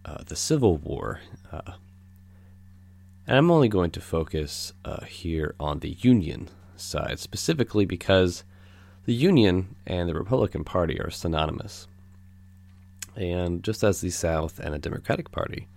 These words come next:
uh, throughout this period are synonymous. And paradoxically, uh, Juneteenth is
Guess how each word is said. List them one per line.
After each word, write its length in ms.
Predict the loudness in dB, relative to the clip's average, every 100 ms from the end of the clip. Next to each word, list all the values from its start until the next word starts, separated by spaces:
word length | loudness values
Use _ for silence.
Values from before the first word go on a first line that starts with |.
| -20 -20 -20 -10
uh, 160 | -4 -4
throughout 380 | -4 -4 -4 -4
this 180 | -10 -10
period 400 | -6 -6 -4 -8
are 60 |
synonymous. 680 | -8 -6 -4 -4 -6 -12 -14 -20 -20 -20 -20 -20 -20 -20 -20 -20 -20 -20 -20 -20 -20 -20 -20 -20 -20 -20 -20 -20 -20 -20 -20 -20 -20 -20 -20 -20 -4
And 300 | 4 4 4 -2 -16 -20 -20 -20 -20 -20 -20 -12
paradoxically, 1040 | -6 -4 -2 -2 -2 -4 -8 -8 -6 -8 -10 -16
uh, 100 | -8
Juneteenth 680 | -6 -4 -4 -4 -4 -6 -6
is 340 | -8 -10 -12